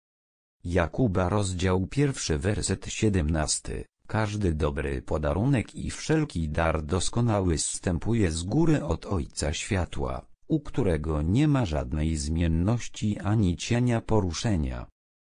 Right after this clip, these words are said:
Pierwszy Jana rozdział trzeci, werset pierwszy. Zobaczcie, jak wielką miłość okazał nam Ojciec, abyśmy zostali nazwani dziećmi Bożymi, i nimi jesteśmy.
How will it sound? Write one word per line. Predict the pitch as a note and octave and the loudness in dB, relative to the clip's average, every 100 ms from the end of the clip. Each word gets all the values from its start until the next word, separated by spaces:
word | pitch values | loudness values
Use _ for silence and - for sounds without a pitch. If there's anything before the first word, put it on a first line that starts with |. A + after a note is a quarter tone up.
| _ _ - | _ _ -4
Pierwszy | B2+ D3 C#3 - | 0 0 -2 -2
Jana | D#2+ F#2+ C3 A#2+ F2+ | 0 2 2 2 2
rozdział | G#2 F#2+ F2 F#2 F#2+ | 0 0 0 2 2
trzeci, | F2 - G#2+ - F2+ F2+ | 0 -2 -2 -2 -2 -2
werset | G#2 - - E2+ - | -2 -2 0 -2 -2
pierwszy. | - D3 C3+ - - D#2 C#2 - _ | -2 0 0 -4 -6 -6 -8 -10 _
Zobaczcie, | - F2 E2 A2+ C#3+ - - - C#2+ - _ - | -8 -4 0 0 0 -4 -4 -2 -2 -4 _ -2
jak | F2+ E2+ E2 | 0 2 0
wielką | D#2 F#2 F2 A#2 C3+ B2 | 0 0 0 2 2 4
miłość | C#3 G2+ F2 D2+ - - | 2 4 2 0 -6 -8
okazał | - - C3+ B2 B2 A2+ | -6 -2 0 2 2 4
nam | A#2+ A2 G#2 | 4 4 4
Ojciec, | G#2 F#2+ - - - - - - _ | 2 0 -4 -8 -8 -6 -8 -8 _
abyśmy | - A#2+ C3+ C#3+ C#3+ B2+ | -4 0 0 0 2 2
zostali | F2 F2+ - D#2+ D#2 E2 D#2 | 2 0 -2 -2 0 0 0
nazwani | D#2+ E2+ D2 F#2+ A2 A2 F#2 | 2 2 2 2 4 2 2
dziećmi | G2+ A#2+ - D3+ C#3+ | 0 0 0 2 2
Bożymi, | E2 F2+ G2 G#2 F#2 D2+ C#2+ _ _ | 2 0 2 4 4 2 -2 _ _
i | C3+ B2 D#2 C2 - - | 2 2 2 -4 -12 -6
nimi | - F#2 C#2+ A#1+ A#1 A1+ - - | 0 2 2 -2 -6 -8 -14 -6
jesteśmy. | F#2 E2+ - G2+ C#2 - C2+ B1 | -2 -2 0 -2 -2 -4 -6 -6